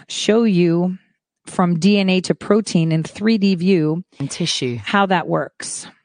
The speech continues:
Speaker 1: It's actually quite fascinating. This is, um, uh, the way they, um, show it at, um, in colleges as well. And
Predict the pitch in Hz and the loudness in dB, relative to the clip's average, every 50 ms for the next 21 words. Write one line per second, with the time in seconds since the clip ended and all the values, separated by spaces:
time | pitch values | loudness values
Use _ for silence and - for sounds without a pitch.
0 | _ _ _ - 170 165 - - - _ _ - 156 156 - - - 175 165 156 | _ _ _ -4 -4 -4 -4 -8 -20 _ _ -2 -2 -2 -4 -4 -4 -2 -2 -2
1 | - - - 143 - - - 175 147 151 - - - 156 151 143 147 147 143 139 | -2 -4 -4 -6 -6 -4 -2 -2 -2 -2 -4 -4 -2 0 0 0 0 -2 -2 -2
2 | 147 151 - - 139 135 - 151 143 139 143 147 156 - - - - - - _ | -2 -2 0 -2 -2 0 0 0 0 0 -2 -6 -10 -14 -20 -20 -20 -20 -20 _
3 | _ - 170 156 147 147 151 156 - _ _ _ _ _ - 160 151 147 156 156 | _ -4 -2 0 0 0 0 -2 -4 _ _ _ _ _ 2 2 4 4 4 4
4 | 151 147 151 147 139 139 131 135 - - 147 143 139 139 143 143 151 165 - _ | 4 2 2 2 0 0 0 0 0 0 -2 0 -2 -4 -4 -6 -8 -8 -10 _
5 | - - _ _ _ _ _ - - - - - 185 170 165 165 160 143 - - | -20 -20 _ _ _ _ _ -4 -4 -2 2 4 4 4 4 2 2 0 -2 -4
6 | - - - - - - _ _ _ _ _ _ _ - 160 156 151 - - - | -8 -12 -12 -12 -14 -18 _ _ _ _ _ _ _ 0 2 2 2 0 -4 -8
7 | - - - - - - 156 156 156 156 156 165 165 160 147 _ _ _ _ _ | -16 -16 -14 -8 -4 0 2 2 2 2 0 -2 -4 -6 -8 _ _ _ _ _
8 | - 170 165 160 - - - 165 165 170 170 165 170 160 156 156 151 156 151 147 | -2 0 0 0 0 0 2 2 4 4 2 2 2 2 2 2 2 0 0 0
9 | 160 160 160 165 175 185 190 170 147 151 160 | 0 0 2 2 2 2 2 2 0 -2 -4